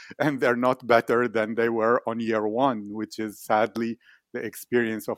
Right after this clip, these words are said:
most human beings. Rather than constant development comes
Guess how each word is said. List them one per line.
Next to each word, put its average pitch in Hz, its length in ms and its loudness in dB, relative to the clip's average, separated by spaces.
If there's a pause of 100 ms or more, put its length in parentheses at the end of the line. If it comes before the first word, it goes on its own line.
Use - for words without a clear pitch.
most 135 460 -6
human 110 380 -4
beings. 110 480 -8 (500)
Rather 113 260 2
than 110 180 -4
constant 131 460 -4
development 110 640 0
comes 110 420 -4